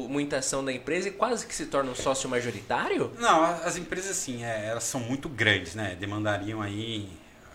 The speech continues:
Speaker 2: bilhões de reais, vamos falar. Se, se a gente tem small caps, em alguns casos de empresa até dá. A gente chamaria isso de uma of-, de uma aquisição hostil, né?
Speaker 1: Hum.
Speaker 2: Ele vai e compra. Muitas empresas aí que se tornam, é,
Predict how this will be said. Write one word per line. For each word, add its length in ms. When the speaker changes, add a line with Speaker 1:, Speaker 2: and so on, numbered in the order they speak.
Speaker 2:
bilhões 720
de 100
reais, 360
vamos 120
falar. 140
Se, 140
se 120
a 100
gente 200
tem 180
small 300
caps, 400
em 160
alguns 340
casos 360
de 100
empresa 340
até 160
dá. 320
A 60
gente 180
chamaria 360
isso 160
de 100
uma 120
of-, 260
de 80
uma 380
aquisição 480
hostil, 440
né? 240
Speaker 1:
Hum. 300
Speaker 2:
Ele 120
vai 220
e 20
compra. 420
Muitas 420
empresas 500
aí 100
que 100
se 180
tornam, 640
é, 340